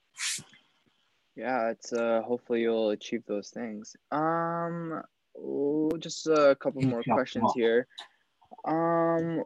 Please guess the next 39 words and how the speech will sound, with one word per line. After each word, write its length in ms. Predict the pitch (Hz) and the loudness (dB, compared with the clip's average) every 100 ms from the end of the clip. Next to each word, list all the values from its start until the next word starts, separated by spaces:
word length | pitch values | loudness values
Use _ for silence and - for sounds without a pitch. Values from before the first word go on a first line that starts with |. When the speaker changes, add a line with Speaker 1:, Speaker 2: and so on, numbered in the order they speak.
| - | -4
Speaker 1:
what 380 | - 156 202 247 | 0 6 8 10
advice 840 | 254 156 143 143 139 123 - - - | 8 6 6 8 8 4 -8 -14 -10
would 340 | - 139 151 - | 0 4 4 2
you 180 | 147 143 | 0 2
give 240 | 139 139 | 2 2
your 160 | 139 139 | 6 6
younger 420 | 127 127 127 123 | 6 2 2 0
self, 400 | - 123 107 107 | 2 2 4 2
let's 300 | 127 123 - | -2 -4 -6
say 300 | - 123 117 | 0 4 6
your 320 | 117 117 113 113 | 4 4 4 2
grade 440 | 120 - 139 139 | -2 4 6 6
nine 360 | 139 135 131 127 | 6 4 2 -2
self? 340 | - 87 - _ _ _ _ - | -2 -2 -4 _ _ _ _ -4
What, 180 | 143 | 0
what, 200 | 127 165 | 2 4
what 180 | 170 190 | 4 4
advice 340 | 185 165 170 165 | 2 4 4 4
would 140 | 147 | 0
you 60 | 131 | 4
give 240 | 143 131 - - 52 - - - 123 | 4 4 -4 -14 -16 -14 -12 -6 2
that 300 | 131 123 - _ - | 6 6 2 _ -8
version 520 | 131 123 135 131 127 | -2 6 6 4 -2
of 140 | 117 117 | -4 0
you? 340 | 117 87 73 _ _ _ _ _ _ _ _ _ _ _ _ _ _ _ _ _ _ _ _ _ _ _ _ _ - | 0 -2 -6 _ _ _ _ _ _ _ _ _ _ _ _ _ _ _ _ _ _ _ _ _ _ _ _ _ 4
Speaker 2:
What 120 | 131 | 8
I 100 | 131 | 10
would 160 | 131 | 10
give 160 | 131 127 | 8 8
my 280 | 131 120 113 | 8 6 4
gra-, 280 | 110 117 113 | 6 6 6
uh, 640 | 110 110 107 101 98 92 | 6 8 10 8 6 4
younger 280 | 95 104 120 | 0 0 0
self 260 | - 110 107 | 2 2 2
advice, 420 | 98 98 117 - | 0 2 2 0
my 80 | 98 | -2
grade 240 | 107 98 | 2 2
nine 220 | 95 104 | 2 0
self, 340 | 110 135 156 | 2 6 6